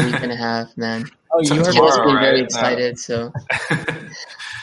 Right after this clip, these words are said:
Speaker 3: Yeah, no, we'll, we'll definitely keep people updated on how that goes. And thanks, just thanks again for having me. Really appreciate
Speaker 2: Absolutely.
Speaker 3: it.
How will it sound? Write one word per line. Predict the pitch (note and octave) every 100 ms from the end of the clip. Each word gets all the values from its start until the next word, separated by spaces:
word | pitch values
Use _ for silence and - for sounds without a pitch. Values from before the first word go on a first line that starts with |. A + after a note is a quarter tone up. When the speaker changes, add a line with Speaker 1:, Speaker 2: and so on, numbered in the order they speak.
| - - -
Speaker 3:
Yeah, | A2+ G#2+
no, | A#2 A#2+
we'll, | C3 C3
we'll | B2+
definitely | C3 C#3+ C3
keep | C3
people | B2+ B2 A2+
updated | A2 - A2+ A2 A2
on | A2
how | A2 G#2+
that | G#2 -
goes. | - A2 C3 C#3+ -
And | A#2 A2+ A#2 A#2+
thanks, | B2+ B2 - -
just | B2 -
thanks | B2+ B2+
again | B2+
for | B2+ A#2
having | B2 D#3+ D#3
me. | - - _ _ _ _ -
Really | A#2 E3+
appreciate | - E3+
Speaker 2:
Absolutely. | E3+ F#3
Speaker 3:
it. | C3